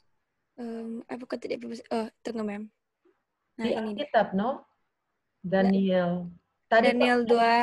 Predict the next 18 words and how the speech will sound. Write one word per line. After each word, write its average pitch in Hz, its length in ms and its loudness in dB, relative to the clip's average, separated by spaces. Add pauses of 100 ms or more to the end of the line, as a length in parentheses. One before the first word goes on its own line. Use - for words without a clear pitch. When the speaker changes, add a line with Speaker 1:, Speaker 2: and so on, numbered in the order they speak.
(400)
Speaker 2:
Aha. 175 240 0 (800)
Speaker 1:
Daniel 247 320 2
dua 233 480 4
ayat 233 320 2
empat 233 320 0
enam 226 400 0
sampai 233 400 -4
empat 226 240 -4
tujuh. 233 400 4 (720)
Lalu, 254 400 4
"Sujudlah 254 720 2
Raja 240 320 2
Nebukadnezar 233 800 0
serta 226 400 -4
menyembah 220 400 0
Daniel, 208 560 -2 (400)
juga 247 320 2
dititahkannya 240 1120 -2